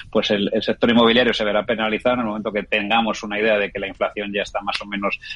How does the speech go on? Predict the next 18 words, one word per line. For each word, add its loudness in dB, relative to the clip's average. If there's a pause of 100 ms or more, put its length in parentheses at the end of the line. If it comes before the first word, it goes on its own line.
controlada 4
y -2
los -4
tipos -4
también, 0
pues -2
a 2
partir 0
de 2
ahí 2
será -2
un -2
muy 0
buen 0
momento -4
para 0
tener -2
inmobiliarias. 0